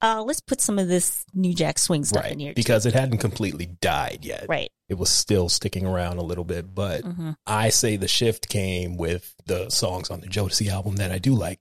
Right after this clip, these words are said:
Speaker 1: Definitely.
Speaker 2: All of the ballads and stuff. So
Speaker 1: Yes.
Speaker 2: that is where the shift kinda started.
Speaker 1: Yes.
Speaker 2: With people leaning away from the New Jack Swing
Speaker 1: Mm-hmm.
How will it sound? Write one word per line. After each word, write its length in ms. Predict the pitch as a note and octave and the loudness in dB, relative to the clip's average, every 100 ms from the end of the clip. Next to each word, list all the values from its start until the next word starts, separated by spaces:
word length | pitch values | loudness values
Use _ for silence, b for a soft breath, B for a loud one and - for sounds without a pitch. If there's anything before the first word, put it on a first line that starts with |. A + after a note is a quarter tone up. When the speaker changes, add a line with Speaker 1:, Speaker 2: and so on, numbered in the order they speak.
| - | 0
Speaker 1:
Definitely. 520 | E3+ - G#2+ - A2 - | 0 0 -8 -10 -10 0
Speaker 2:
All 220 | G#2+ F2+ | 2 2
of 80 | F2 | 0
the 60 | |
ballads 420 | F2 A2 A2 F#2+ E2+ | 0 2 4 2 0
and 120 | D#2 | -4
stuff. 260 | - D2+ | -6 -4
So 160 | - E2+ | -2 -2
Speaker 1:
Yes. 100 | E2+ | 0
Speaker 2:
that 260 | G#2 A2 - | 2 0 -2
is 180 | G2 F#2+ | -4 -2
where 180 | G2 F#2+ | 0 0
the 100 | F2 | 2
shift 360 | - - G2 - | 2 2 0 -2
kinda 220 | G#2+ F2 | -4 0
started. 540 | - - G#2 A2 C3+ C3+ | 2 2 2 2 0 -4
Speaker 1:
Yes. 380 | D#3 D3 - - | -6 -6 -8 -6
Speaker 2:
With 160 | G#2+ G#2 | -2 0
people 300 | A2+ F3+ F#2 | 0 2 2
leaning 340 | G#2 G#2+ F#2 | 2 2 2
away 420 | F2+ F2+ G#2 G2+ G2 | 0 2 2 2 0
from 460 | - F#2+ F2 E2+ | -4 -6 -4 -6
the 120 | E2 | -6
New 140 | F#2 F2+ | -4 -2
Jack 220 | - - | -4 0
Swing 260 | G3 E3+ | 4 6
Speaker 1:
Mm-hmm. 40 | C#3+ | 6